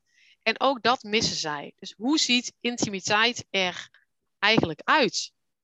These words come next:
En hoe moeten ze daar vorm aan geven? En hoe voel je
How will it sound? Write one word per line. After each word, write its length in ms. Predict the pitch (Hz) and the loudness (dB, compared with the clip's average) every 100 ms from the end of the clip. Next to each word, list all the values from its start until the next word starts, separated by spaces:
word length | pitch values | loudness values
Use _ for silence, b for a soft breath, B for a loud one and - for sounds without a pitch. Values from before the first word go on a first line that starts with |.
| _ | _
En 120 | 208 | -8
hoe 120 | 202 269 | -6 -4
moeten 220 | 277 - | -2 -2
ze 100 | 185 | 0
daar 160 | 170 | 0
vorm 300 | 156 247 311 | 2 2 4
aan 140 | 269 185 | 4 2
geven? 440 | 160 147 151 156 | -2 -4 -10 -18
En 180 | - 208 | -2 -2
hoe 220 | 202 262 | 0 0
voel 300 | 277 226 285 | 0 0 2
je 420 | 311 202 170 233 | 4 4 4 2